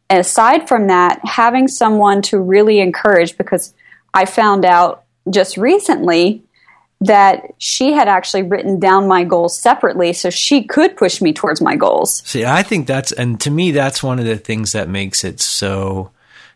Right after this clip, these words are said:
Speaker 2: valuable. When I did, uh, I did a project in personal Kanban, and I had a guy coaching me on it, and he acted like an accountability partner. And there were things he asked me to do and to keep track of that he was also keeping track of.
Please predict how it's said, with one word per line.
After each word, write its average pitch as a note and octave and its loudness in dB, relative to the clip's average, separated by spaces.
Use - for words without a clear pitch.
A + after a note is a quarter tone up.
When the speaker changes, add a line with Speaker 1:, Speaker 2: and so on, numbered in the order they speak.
Speaker 2:
valuable. F#2+ -6
When G2 -6
I A2 -4
did, A2 -6
uh, E2+ -8
I F#2+ -8
did F#2+ -8
a G2 -6
project F#2+ -8
in F#2 -6
personal E2+ -8
Kanban, A2+ -4
and F2 -6
I F#2 -6
had F#2+ -6
a F2 -8
guy E2+ -6
coaching F#2 -8
me F2 -6
on F2 -6
it, - -8
and G2+ -6
he G#2+ -4
acted G#2+ -6
like F2+ -8
an F2+ -10
accountability F2 -8
partner. E2 -10
And F2+ -6
there A2 -4
were G#2 -2
things D#3 -2
he C3+ -2
asked A2+ -4
me A2 -4
to G2 -4
do G2+ -4
and A2 -4
to G2+ -6
keep G2+ -6
track C3 -2
of E2 -6
that G2+ -6
he C#3 -2
was B2+ 0
also G#2 -4
keeping E2+ -12
track D#2 -12
of. F2+ -12